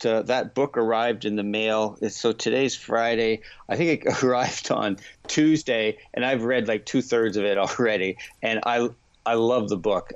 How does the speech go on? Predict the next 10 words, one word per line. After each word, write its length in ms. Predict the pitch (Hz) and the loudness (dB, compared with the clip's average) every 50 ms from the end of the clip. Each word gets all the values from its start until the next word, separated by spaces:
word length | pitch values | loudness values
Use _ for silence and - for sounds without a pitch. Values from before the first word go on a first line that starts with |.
| - | -4
Uh, 300 | 104 107 104 101 101 101 101 | -2 0 0 0 0 0 0
it's 100 | - - | -2 -2
called 240 | - 117 110 104 | -2 0 0 2
The 100 | 95 104 | 2 2
Lost 300 | 104 110 113 117 110 - | 0 2 0 -2 -2 -2
Art 160 | - 107 104 101 | -2 -2 0 -2
of 140 | 95 - | -4 -4
Putting. 460 | - - 110 104 107 104 104 98 95 - - - - _ _ - | -2 -2 0 0 0 0 -2 -4 -6 -8 -12 -20 -20 _ _ -8
Uh, 340 | - 101 98 98 95 95 | -4 -2 0 0 0 0
he, 280 | 98 110 - 113 - - | 0 0 -2 -4 -6 -6